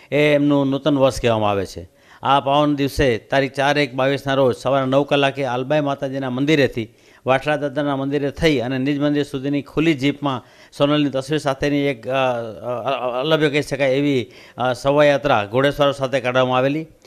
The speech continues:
આ શોભાયાત્રા પૂર્ણ થયા પછી ત્યાં ચારણ ઋષિ જીવન ભગત અને ભુવા હતા છત્રાવાળા રણજીત હતા દ્વારા સમાજના મહાનુભાવો અને શ્રેષ્ઠોની ઉપસ્થિતિમાં એક ધર્મસભાનું સુંદર આયોજન કરવામાં આવેલ અને આ બંને, અ,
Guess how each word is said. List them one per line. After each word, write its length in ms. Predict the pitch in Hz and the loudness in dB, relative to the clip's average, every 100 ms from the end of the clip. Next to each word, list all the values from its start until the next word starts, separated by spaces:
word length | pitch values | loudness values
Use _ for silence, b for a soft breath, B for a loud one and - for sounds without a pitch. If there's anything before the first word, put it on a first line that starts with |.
| B B | B B
આ 60 | 135 | -6
શોભાયાત્રા 480 | 151 151 151 160 151 | -2 2 2 2 0
પૂર્ણ 260 | 147 156 | 0 -4
થયા 180 | 156 151 | 0 0
પછી 480 | 143 156 151 110 B B B B | 0 0 0 -2 B B B B
ત્યાં 460 | 151 151 147 131 | 0 2 0 -4
ચારણ 320 | 131 143 156 143 | -2 2 2 0
ઋષિ 500 | 143 175 143 98 - b b | 0 2 0 0 -10 b b
જીવન 240 | 120 147 147 | 2 2 2
ભગત 360 | 143 156 170 - - - | 0 0 0 -4 -16 -4
અને 160 | 143 | -2
ભુવા 340 | 135 135 151 139 | 0 2 2 2
હતા 400 | - 127 107 - - - | 0 -2 -2 -10 -12 -8
છત્રાવાળા 420 | 135 135 135 127 | 0 2 2 0
રણજીત 260 | 131 143 135 | -2 -2 -4
હતા 220 | 127 135 | -4 0
દ્વારા 420 | 135 143 117 - B B | 2 4 2 0 B B
સમાજના 420 | - 139 147 139 131 | -6 0 2 2 0
મહાનુભાવો 440 | 139 147 143 147 | 2 2 4 2
અને 140 | 147 | 2
શ્રેષ્ઠોની 380 | 135 139 135 139 | 0 -4 -4 -4
ઉપસ્થિતિમાં 440 | 127 143 139 143 135 | -2 -6 -4 -4 -2
એક 60 | |
ધર્મસભાનું 520 | 117 135 139 143 147 | -4 -4 -4 -2 -2
સુંદર 200 | 131 139 | -4 -2
આયોજન 260 | 139 139 143 | 0 0 0
કરવામાં 320 | 143 147 147 | 0 0 0
આવેલ 220 | 147 160 147 B B | -2 -4 -8 B B
અને 160 | 139 | 0
આ 60 | 147 | 0
બંને, 460 | 135 160 185 170 143 | 2 2 4 2 -2
અ, 140 | 117 | -6